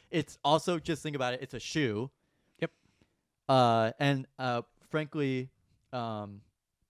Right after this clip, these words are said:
Speaker 1: like, I'm a bit of a sneakerhead. Carson, you're a little bit
Speaker 2: Yeah,
Speaker 1: more of a sneakerhead
Speaker 2: that's the
Speaker 1: than
Speaker 2: one
Speaker 1: I
Speaker 2: thing
Speaker 1: am.
Speaker 2: I really wanted to,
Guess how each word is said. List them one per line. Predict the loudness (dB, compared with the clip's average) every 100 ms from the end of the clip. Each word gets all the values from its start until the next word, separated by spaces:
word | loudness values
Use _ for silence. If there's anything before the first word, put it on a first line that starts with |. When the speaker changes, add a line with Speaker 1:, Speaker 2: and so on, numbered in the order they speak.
| -2
Speaker 1:
like, | 0 2
I'm | 2
a | 4
bit | 2
of | 2
a |
sneakerhead. | -2 -2 0 0 -2 -6
Carson, | -2 -2 -2 -6
you're |
a | -4
little | -4
bit | 6
Speaker 2:
Yeah, | 8
Speaker 1:
more | 8
of | 6
a |
sneakerhead | 6
Speaker 2:
that's | 8 10
the | 10
Speaker 1:
than |
Speaker 2:
one | 10 10
Speaker 1:
I | 8
Speaker 2:
thing | 6
Speaker 1:
am. | 4 10
Speaker 2:
I |
really | 12 12 12
wanted | 10
to, | 4